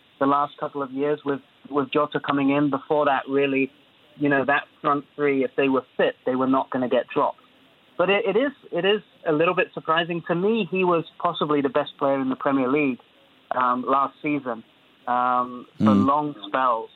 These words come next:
Speaker 1: Um, and it will be, again, interesting to see whether this summer, firstly, does he, does he stick around? I think they would be foolish to, to sell him, because they would need to replace him. Be-, beyond Jota, there isn't a lot of, of other backup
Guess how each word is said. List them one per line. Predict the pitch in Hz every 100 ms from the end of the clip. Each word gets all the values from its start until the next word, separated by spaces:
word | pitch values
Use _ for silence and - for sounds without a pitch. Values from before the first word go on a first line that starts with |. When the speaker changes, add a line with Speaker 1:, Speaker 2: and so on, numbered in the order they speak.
| -
Speaker 1:
Um, | 127 131 131 131
and | 143
it | 160
will | 165
be, | 165 165 160 -
again, | 165 185 135
interesting | 160 170 - 165
to | 143 -
see | 160
whether | 143 143 147 147 - _ _ _ -
this | 156 -
summer, | 151 147 -
firstly, | 180 175 156
does | 139 147
he, | 147 143 135 _ -
does | 151 143
he | 139 -
stick | 151
around? | 143 131 147 156
I | 147
think | 151 143
they | 139
would | 139
be | 131 131
foolish | 151 147 135 -
to, | 135 127 120 - 113 - -
to | 147 -
sell | 147 139
him, | 127 127 147
because | 135 147 131
they | 135
would | 135 135
need | 147 143
to | 127
replace | 117 135 135 135
him. | 120 127 120
Be-, | 131 127
beyond | 131 131 135 131
Jota, | 131 127 -
there | 123 127
isn't | 131 120
a |
lot | 127 127
of, | 123 120 _ _ _ _ -
of | 123
other | 131 127
backup | 117 131 - 127